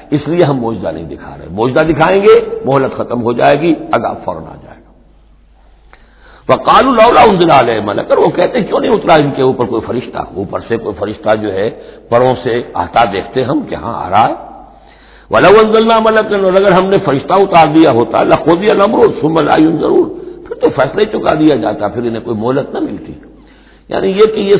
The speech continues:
ساری جو آزمائش ہے اس دنیا کی زندگی میں، وہ تو غیب کے پردے کی وجہ سے تو آزمائش ہے، غیب کا پردہ اٹھ جائے، امتحان ختم، پھر تو نتیجے کے ڈکلیئر کرنے کا وقت آ جائے۔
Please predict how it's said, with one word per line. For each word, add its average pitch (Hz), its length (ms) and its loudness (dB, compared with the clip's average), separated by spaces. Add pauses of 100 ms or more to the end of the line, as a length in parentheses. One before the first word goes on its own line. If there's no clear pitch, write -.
ساری 190 300 4
جو 175 100 2
آزمائش 131 600 0
ہے 113 140 -4
اس 117 140 -8
دنیا 127 260 -4
کی 110 140 -6
زندگی 101 400 -4
میں، 101 220 -8 (480)
وہ - 80 0
تو 196 160 2
غیب 180 320 2
کے 214 120 2
پردے 214 340 4
کی 226 60 -2
وجہ 196 200 4
سے - 60 -6
تو - 60 0
آزمائش - 500 0
ہے، 156 160 -6
غیب 156 260 2
کا - 120 0
پردہ 196 200 0
اٹھ 190 240 2
جائے، - 220 2 (500)
امتحان 113 360 -4
ختم، 143 260 -2 (800)
پھر 143 80 0
تو 185 200 0
نتیجے 151 680 2
کے 220 180 4
ڈکلیئر 180 300 4
کرنے 147 260 0
کا 110 140 -2
وقت 92 200 -6
آ 87 80 -8
جائے۔ 117 220 -8